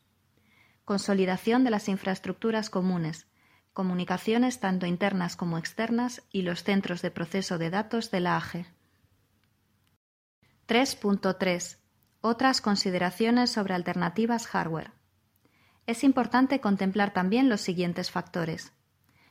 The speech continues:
Periodo de garantía y mantenimiento. Demanda latente. Amortización de equipos. Equipos usados.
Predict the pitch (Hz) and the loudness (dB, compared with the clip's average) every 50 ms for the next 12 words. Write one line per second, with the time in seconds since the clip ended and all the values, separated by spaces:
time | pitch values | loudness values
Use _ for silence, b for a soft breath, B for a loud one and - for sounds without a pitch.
0 | b b - 196 190 208 226 240 269 269 247 226 202 190 185 185 185 190 - 247 | b b -4 0 2 2 2 4 2 2 2 2 2 2 2 2 2 2 2 2
1 | 262 269 262 247 - - 208 196 185 180 180 190 180 180 180 180 180 175 170 170 | 2 2 2 0 0 0 2 2 2 0 0 0 -2 0 0 0 0 -2 -2 -4
2 | 165 170 185 _ _ _ _ _ _ _ b b b b b - 190 185 185 202 | -6 -8 -8 _ _ _ _ _ _ _ b b b b b -8 -6 -2 0 2
3 | 220 240 247 254 254 226 190 - - 185 175 170 - - - 196 _ _ _ _ | 4 4 4 4 4 2 0 0 0 -2 -2 -2 -6 -8 -10 -10 _ _ _ _
4 | _ _ _ _ _ _ - - 202 202 202 202 - 208 202 - 196 196 - 247 | _ _ _ _ _ _ -6 -2 0 0 0 2 0 -2 0 0 -2 0 2 4
5 | 262 269 254 226 196 185 185 - 190 185 - - 160 - - - - _ _ _ | 4 6 6 4 2 0 0 -2 -2 -2 -2 -6 -10 -10 -10 -14 -16 _ _ _
6 | _ _ _ _ _ _ - 190 185 - 240 240 247 262 240 - - 190 - - | _ _ _ _ _ _ -6 -6 -2 0 -2 0 0 -2 -4 -2 -4 -6 -2 0
7 | 185 175 160 156 165 - - - - _ | 0 0 0 -2 -6 -6 -10 -14 -16 _